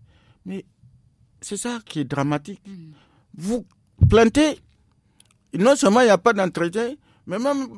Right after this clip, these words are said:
Speaker 1: quand les herbes qui, qui, qui parviennent à grandir,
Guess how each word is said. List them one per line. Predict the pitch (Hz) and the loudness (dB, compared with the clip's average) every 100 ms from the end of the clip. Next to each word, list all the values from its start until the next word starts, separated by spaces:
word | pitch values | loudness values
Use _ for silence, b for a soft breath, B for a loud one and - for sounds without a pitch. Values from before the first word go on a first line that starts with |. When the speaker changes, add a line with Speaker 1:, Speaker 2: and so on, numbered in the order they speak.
| - | -4
Speaker 1:
quand | 247 | -2
les | 214 180 | 0 2
herbes | 226 233 | 4 4
qui, | 214 175 - - - - | 2 -8 -4 0 0 -2
qui, | 160 | -8
qui | - 170 | -4 -6
parviennent | - 190 190 233 240 | 2 2 4 0 -2
à | 180 | -2
grandir, | 131 151 151 185 233 | -2 -2 0 -2 -6